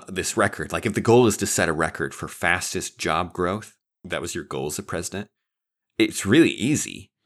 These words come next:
You just don't let people go to work, and then you let people go to work. <laughs> And that,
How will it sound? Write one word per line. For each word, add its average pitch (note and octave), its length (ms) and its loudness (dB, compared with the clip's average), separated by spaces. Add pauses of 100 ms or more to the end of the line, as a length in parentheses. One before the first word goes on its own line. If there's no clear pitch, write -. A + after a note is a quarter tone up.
You G2+ 120 -4
just G2+ 280 -4
don't A#2+ 220 4
let A2+ 200 0
people G#2 260 0
go F#2 160 0
to F2 60 -4
work, D2+ 440 -4 (260)
and E2+ 160 -4
then F2+ 200 -2
you F2 140 -2
let D#2 220 -2
people D#2 280 -12
go B1 160 -10
to - 80 -10
work. - 380 -14 (160)
<laughs> - 160 -6
And A3+ 140 4
that, - 260 0